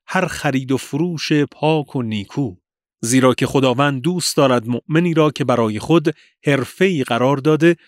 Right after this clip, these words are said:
و آن را وسیلهٔ معاش خیشتن ساخته است. و کسی که برای تحصیل رزق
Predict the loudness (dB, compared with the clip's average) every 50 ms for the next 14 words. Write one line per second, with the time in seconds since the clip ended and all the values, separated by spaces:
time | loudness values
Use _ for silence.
0 | _ _ _ _ -4 -2 0 0 0 -2 0 2 2 2 2 2 0 -2 -2 -2
1 | -6 -4 -2 -2 0 0 0 0 -2 -2 -2 -2 -2 -4 -4 -6 -8 -8 -8 -8
2 | -10 -10 -8 -6 -6 -6 -2 0 0 0 -2 -4 -4 -4 -2 -2 -2 -2 -2 -4
3 | -6 -6 -6 -6 -6 -4 -4 -4 -4 -4 -8 -14 _ _ _ _ _ _ _ _
4 | _ _ -6 -4 -4 -2 -2 -2 -2 -2 -2 0 0 0 0 2 2 2 2 2
5 | 0 -2 -2 -2 -6 -4 -4 -6 -6 -4 -2 -2 -2 0 -2 0 0 0 0 0
6 | 0 -2 -2 -2